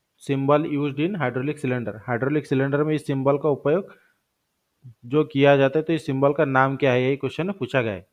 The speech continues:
कि hydraulic cylinder में उपयोग किए जाने वाले सिंबल का नाम क्या है।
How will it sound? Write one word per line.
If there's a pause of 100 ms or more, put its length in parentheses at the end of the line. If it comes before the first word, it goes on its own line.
कि
hydraulic (920)
cylinder
में
उपयोग
किए
जाने
वाले
सिंबल
का
नाम
क्या
है।